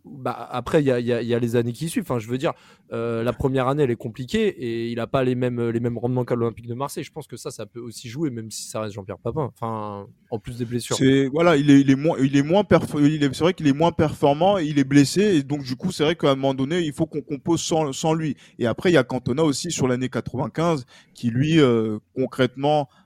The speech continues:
Speaker 2: à partir du moment où il met son high kick, il était dans cette équipe de France-là qui, euh, donc justement, donc, se cherchait un leader et, et qu'il, il était ce leader-là. Mais pendant ces neuf mois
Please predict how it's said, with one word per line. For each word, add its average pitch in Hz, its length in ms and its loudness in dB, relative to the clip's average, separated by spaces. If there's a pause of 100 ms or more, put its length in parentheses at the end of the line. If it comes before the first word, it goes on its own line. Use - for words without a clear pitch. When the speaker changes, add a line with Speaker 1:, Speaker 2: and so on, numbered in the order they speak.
(120)
Speaker 2:
à 98 180 -4
partir 117 300 -4
du 131 80 -6
moment 131 140 -2
où - 20 2
il 131 60 0
met 127 120 0
son 120 280 -2
high 120 100 2
kick, 160 340 -8 (720)
il 151 120 4
était 165 200 4
dans 156 140 4
cette 139 220 -2
équipe 135 280 -4
de 131 120 2
France-là 143 520 2
qui, 139 300 0
euh, 113 720 4
donc 113 160 -10
justement, 131 340 -4
donc, 123 160 -6
se 123 120 -2
cherchait 123 340 -4
un 123 80 0
leader 131 360 2
et, 123 40 0
et 110 260 -8
qu'il, 127 220 -12
il 123 140 -6
était 135 200 0
ce 143 140 -2
leader-là. 131 500 2 (320)
Mais 123 120 -6
pendant 120 340 -2
ces 123 160 -4
neuf 127 360 6
mois 151 280 0